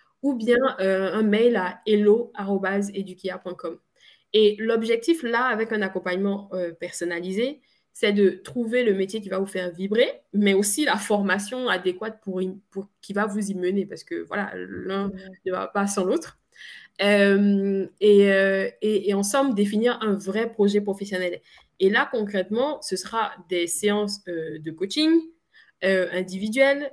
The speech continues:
Speaker 1: donc, euh, en général par visioconférence, euh, pour, en fait, c'est pour bien se connaître, comprendre le cadre dans lequel vous évoluez, euh,
Speaker 2: Mhm.
Speaker 1: comprendre, euh, vos, vos thématiques, vos problématiques,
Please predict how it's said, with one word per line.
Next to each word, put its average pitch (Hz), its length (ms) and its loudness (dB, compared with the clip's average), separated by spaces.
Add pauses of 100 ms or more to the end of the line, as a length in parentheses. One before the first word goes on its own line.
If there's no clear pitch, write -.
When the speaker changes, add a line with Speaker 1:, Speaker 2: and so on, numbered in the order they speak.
(120)
Speaker 1:
donc, 185 260 -6
euh, 175 260 -4 (260)
en 202 80 4
général 202 320 0
par 180 180 -6
visioconférence, 185 920 -4 (480)
euh, 180 360 0 (220)
pour, 233 340 -2 (200)
en 220 80 -4
fait, 269 100 2
c'est 208 140 2
pour 190 280 -4
bien 190 220 0
se 254 140 -2
connaître, 233 480 -2
comprendre 180 360 -2
le 214 100 0
cadre 208 260 0
dans 196 60 2
lequel 202 280 0
vous 202 200 -2
évoluez, 208 640 2 (360)
euh, 175 520 -2
Speaker 2:
Mhm. 226 120 -12
Speaker 1:
comprendre, 254 640 2
euh, 185 160 0 (160)
vos, 208 220 4
vos 202 160 2
thématiques, 208 560 -4
vos 180 100 2
problématiques, - 840 -8